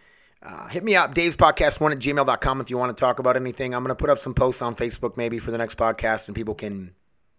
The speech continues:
people can, uh, hit me up with some questions. I did one the other day, and I didn't get shit. I got a bunch of goofy memes and other stuff, which is cool.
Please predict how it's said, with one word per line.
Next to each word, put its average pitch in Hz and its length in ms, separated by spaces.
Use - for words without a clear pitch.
people 120 220
can, 107 180
uh, 104 220
hit 139 140
me 135 100
up 120 120
with 123 100
some 117 120
questions. 113 440
I 156 80
did 190 140
one 170 120
the 156 80
other 139 120
day, 135 180
and 123 80
I 127 60
didn't 127 140
get 104 120
shit. 98 200
I 107 60
got 113 140
a - 20
bunch 101 180
of 98 80
goofy 98 280
memes 92 340
and 92 80
other 90 140
stuff, - 400
which - 120
is 170 100
cool. 143 340